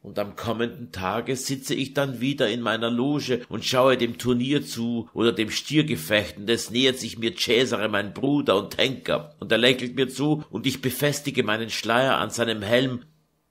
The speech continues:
und mir zur Ehre nimmt er den Kampf mit dem Stiere auf, und des Abends sitze ich an der Seite seiner Heiligkeit wie eine Prinzessin, und um mich her ist alles prächtig und glänzend, und ich tanze,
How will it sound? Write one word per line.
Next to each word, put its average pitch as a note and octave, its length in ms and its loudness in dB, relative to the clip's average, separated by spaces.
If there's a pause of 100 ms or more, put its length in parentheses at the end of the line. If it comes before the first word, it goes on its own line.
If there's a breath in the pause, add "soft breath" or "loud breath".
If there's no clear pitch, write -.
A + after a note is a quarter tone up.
(140)
und B2 240 0
mir D3 280 6
zur D3+ 200 4
Ehre B2 360 4
nimmt C3+ 340 2
er - 60 2
den A2+ 180 -2
Kampf B2+ 400 -4
mit F#2 140 -6
dem A#2 80 -4
Stiere - 480 -2
auf, E2 280 -2
und G2+ 120 -10
des B2 140 -6
Abends A#2+ 560 -4
sitze C#3 380 0
ich A#2+ 240 -2
an G#2+ 100 -4
der B2 100 0
Seite A#2+ 400 0
seiner A2 360 -2
Heiligkeit A#2+ 640 2
wie A#2+ 100 0
eine A#2+ 160 0
Prinzessin, A#2+ 840 0
und A2 180 0
um C3+ 160 6
mich D3 240 0
her C3 180 4
ist C3 240 0
alles C3 280 4
prächtig D#3 540 0
und B2 160 -4
glänzend, D#3 600 2
und A#2+ 120 -2
ich B2 180 -6
tanze, D3+ 500 -2